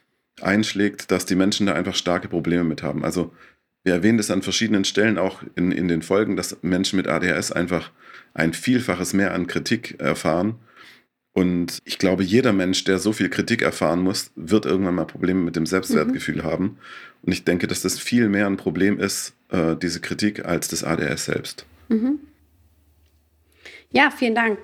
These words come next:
Speaker 2: Danke dafür. Jetzt sind wir schon, schon fast ein bisschen, äh, bisschen eingestiegen. Wir wollen ja auch ein bisschen noch erklären, welche Themen wir vielleicht auch haben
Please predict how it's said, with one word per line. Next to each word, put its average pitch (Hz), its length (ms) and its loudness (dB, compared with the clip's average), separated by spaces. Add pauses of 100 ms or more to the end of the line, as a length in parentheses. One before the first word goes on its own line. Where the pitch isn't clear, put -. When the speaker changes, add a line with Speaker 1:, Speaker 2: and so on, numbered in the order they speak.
(160)
Speaker 2:
Danke 220 260 2
dafür. 220 340 2
Jetzt 220 180 0
sind 240 120 0
wir 262 80 2
schon, 226 500 2
schon 226 200 0
fast 233 280 0
ein 247 40 -2
bisschen, 226 420 2 (920)
äh, 214 420 4
bisschen 220 380 -2
eingestiegen. 247 960 0
Wir 196 140 0
wollen 208 160 0
ja 214 120 2
auch 220 80 -6
ein 220 60 -2
bisschen 208 540 -2 (280)
noch 196 400 -2 (120)
erklären, 208 1040 0 (140)
welche 208 340 0
Themen 285 280 2
wir 269 100 0
vielleicht 247 340 0
auch 240 320 0
haben 226 560 2